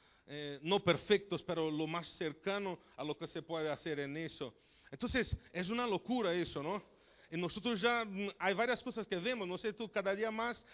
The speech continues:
la modernidad va llegando y hay cosas que te dejan, eh, con los pelos de punta. ¡Wow! ¿Cómo alguien ha creado eso? Y eso es loco, pero imagina que el Todopoderoso creó a ti y a mí.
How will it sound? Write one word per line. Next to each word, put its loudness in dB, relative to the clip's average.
la 4
modernidad 4
va 2
llegando 2
y 2
hay 0
cosas -4
que -4
te 2
dejan, 0
eh, 2
con -2
los -2
pelos 4
de 2
punta. 0
¡Wow! -2
¿Cómo -4
alguien -2
ha -6
creado -2
eso? -4
Y -2
eso -4
es -6
loco, -2
pero -4
imagina -4
que 0
el -4
Todopoderoso -2
creó -2
a 0
ti -2
y -4
a -2
mí. -8